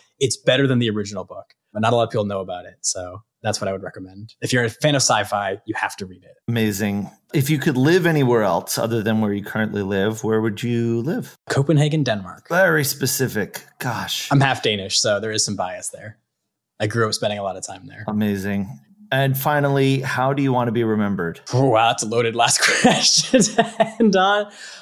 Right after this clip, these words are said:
Speaker 1: I'm not someone who's gone through life doing things because I want to be remembered. I like doing things. I think I'm very much, like, an in the moment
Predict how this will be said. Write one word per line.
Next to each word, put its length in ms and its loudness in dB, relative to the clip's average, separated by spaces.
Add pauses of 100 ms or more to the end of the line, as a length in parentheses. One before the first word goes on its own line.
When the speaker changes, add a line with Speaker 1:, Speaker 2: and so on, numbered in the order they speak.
(100)
Speaker 1:
I'm 160 4
not 140 6
someone 220 2
who's 100 4
gone 200 4
through 120 0
life 500 2
doing 260 4
things 300 0
because 320 0
I 60 2
want 160 0
to 40 -4
be 100 -4
remembered. 500 2
I 60 2
like 180 0
doing 240 -4
things. 320 -6
I 60 -4
think 140 -8
I'm 80 -8
very 160 -2
much, 180 -6
like, 140 -6
an 140 -4
in 80 -2
the 60 0
moment 380 -6